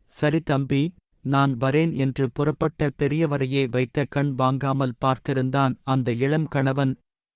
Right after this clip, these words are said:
பேரங்காடிக்கு உள் சென்று மனைவியை தேட ஆரம்பித்தான்.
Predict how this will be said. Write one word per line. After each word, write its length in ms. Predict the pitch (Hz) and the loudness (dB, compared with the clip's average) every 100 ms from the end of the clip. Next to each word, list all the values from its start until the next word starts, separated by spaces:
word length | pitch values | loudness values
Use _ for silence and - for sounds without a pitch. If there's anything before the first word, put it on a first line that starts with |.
| - | 0
பேரங்காடிக்கு 760 | 143 151 156 147 139 135 - 127 | 2 4 2 0 0 0 -2 -2
உள் 160 | 127 | -2
சென்று 520 | 123 139 131 151 135 - | -2 -4 0 2 0 0
மனைவியை 560 | 135 135 165 160 147 127 | 0 2 2 0 -2 0
தேட 280 | 135 131 131 | 0 0 2
ஆரம்பித்தான். 840 | 131 131 131 123 120 151 139 123 | 2 4 2 0 0 2 4 2